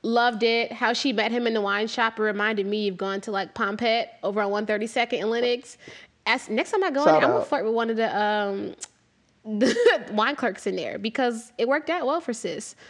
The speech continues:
Speaker 1: So you never know.
Speaker 2: I got beef with everybody in Pompette. <laughs>
Speaker 1: No, but you never met, even though I don't, uh, he's kind of annoying, but the one guy, when I go in there, he's really nice. I don't think you've met him before,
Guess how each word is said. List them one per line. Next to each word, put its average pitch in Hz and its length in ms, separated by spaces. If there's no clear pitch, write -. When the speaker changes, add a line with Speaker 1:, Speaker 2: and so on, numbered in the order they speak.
Speaker 1:
So - 180
you 262 100
never 294 220
know. 302 260
Speaker 2:
I 320 140
got 202 280
beef 180 300
with 165 120
everybody 165 500
in 143 140
Pompette. - 680
<laughs> 381 540
Speaker 1:
No, 349 180
but 302 180
you 392 160
never 381 240
met, 277 380
even 302 180
though 269 80
I 240 140
don't, 320 160
uh, 233 280
he's 285 200
kind 285 200
of 240 40
annoying, 214 380
but 226 160
the 233 60
one 240 180
guy, 247 160
when 220 140
I 220 80
go 226 160
in 233 80
there, 226 100
he's 220 180
really 196 220
nice. 165 300
I - 20
don't 262 140
think 247 160
you've 202 100
met 196 200
him 196 200
before, 127 420